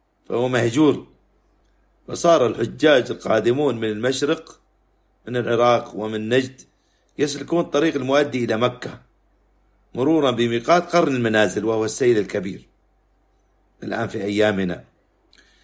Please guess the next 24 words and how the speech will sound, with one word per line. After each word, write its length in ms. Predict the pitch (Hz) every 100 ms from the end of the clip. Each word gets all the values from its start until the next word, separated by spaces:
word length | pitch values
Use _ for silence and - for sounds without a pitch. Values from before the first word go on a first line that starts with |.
| _
هذه 220 | - 208
المسألة 520 | 165 156 175 147 156 156
الأولى 400 | 117 113 120 123
في 60 |
الحديث، 540 | 113 117 98 107 107 - _ _ _ _ _ _ _ _ _ _
دلت 400 | 139 143 104 -
الأحاديث 760 | - - - - 110 95 131 127
وهاي 260 | 107 113
الروايات 680 | 110 98 98 104 143 190 -
على 320 | - 135 123 113
أن 180 | 110
ذات 380 | 98 95 143 -
عرق 400 | 120 151 190 -
هو 200 | 120 117
ميقات 500 | 113 110 - 143 113
أهل 420 | 143 - 127 120
العراق. 760 | 120 107 117 101 98 - - - _ _ _ _ _ _ _ _ -
المسألة 340 | 180 196 214
الثانية 800 | 190 - 185 170 117 110 127 123 _ _ _ _
في 320 | - 113 113 107
الحديث 600 | 92 110 131 131 123 - _ _ _ _ _ _
أن 240 | 156 185 165
توقيت 400 | 143 - 220 170
عمر 600 | 127 190 156 170 196